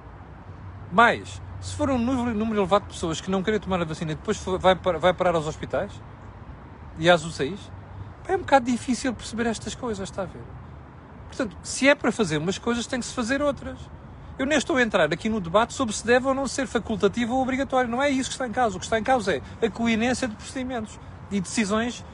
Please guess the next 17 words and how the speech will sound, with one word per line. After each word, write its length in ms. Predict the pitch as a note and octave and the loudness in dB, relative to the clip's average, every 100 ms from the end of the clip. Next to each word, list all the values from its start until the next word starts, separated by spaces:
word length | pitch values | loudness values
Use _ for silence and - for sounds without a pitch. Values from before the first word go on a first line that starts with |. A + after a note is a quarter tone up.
| - - - - - - - - - - - | -16 -18 -18 -18 -18 -18 -16 -18 -18 -18 -4
num 260 | G3+ G3+ G#3 | 2 6 6
caso 420 | G#3 A#3 C#4 - - - - | 6 6 4 -6 -16 -18 -8
e 80 | A#3+ | -4
decisões 440 | G#3+ - A#3 C4+ G#3+ | -2 -2 0 0 -2
no 120 | B3+ | -4
outro. 200 | G#3 - - - - - - - - - - - | -6 -8 -18 -18 -18 -18 -16 -18 -18 -18 -12 -2
Mas 120 | G3 | 2
aguardemos, 500 | B3 A#3 F#3+ G#3+ F3+ | 6 6 4 2 0
eu 80 | D#3+ | 0
vou 120 | E3 | 4
dar 140 | F3 | 4
o 40 | D#3 | 4
benefício 460 | C#3 - G#3+ C#3+ | -4 -4 -4 -4
da 80 | G#2 | -4
dúvida, 220 | A#2+ B2+ | -4 -2
aguardemos 460 | G#2+ A2 F3 F3 A#2+ | -2 0 0 -2 -2
hoje 300 | C3 D3+ | -2 -2